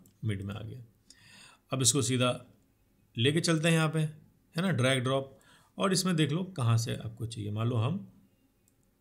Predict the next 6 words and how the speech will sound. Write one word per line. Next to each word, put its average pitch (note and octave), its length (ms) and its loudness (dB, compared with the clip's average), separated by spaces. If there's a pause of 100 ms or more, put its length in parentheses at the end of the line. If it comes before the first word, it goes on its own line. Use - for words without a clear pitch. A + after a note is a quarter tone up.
(640)
यहाँ C#3 260 0
पे D3+ 100 0
लेके D#3 220 2
चलते D#3+ 260 0
हैं G3+ 160 -4 (680)
और - 240 -8